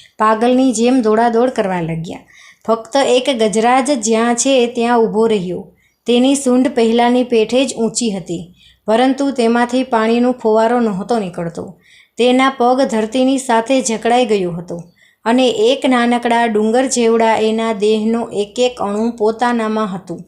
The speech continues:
તેટલું બળ એકઠું કરીને ધરતીની અદીઠ પકડમાંથી છટવા મથી રહ્યો હતો. પણ એ પકડ ધરતીની નહોતી.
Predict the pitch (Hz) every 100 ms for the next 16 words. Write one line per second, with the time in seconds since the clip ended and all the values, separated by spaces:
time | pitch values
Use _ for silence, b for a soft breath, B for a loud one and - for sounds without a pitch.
0 | B B B 226 233 262 269 220 226 233
1 | 220 - 262 240 220 226 226 226 214 190
2 | 180 254 247 247 240 202 226 226 262 269
3 | 220 - 233 233 226 214 240 240 226 208
4 | 220 240 202 170 226 190 175 160 160 -
5 | - 180 B B B B 226 247 254 240
6 | 269 226 247 254 254 196 175 226 262 277
7 | 294 285 220 175 175